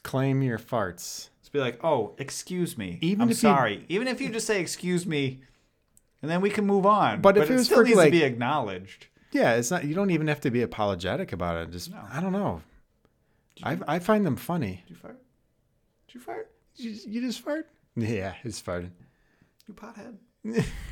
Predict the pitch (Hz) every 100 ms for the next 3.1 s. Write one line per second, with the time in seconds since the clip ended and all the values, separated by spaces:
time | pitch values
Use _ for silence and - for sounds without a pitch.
0 | - - - 208 190 214 226 240 _ _
1 | _ 208 - 175 - - - _ _ -
2 | - - 175 - 208 - _ - 180 -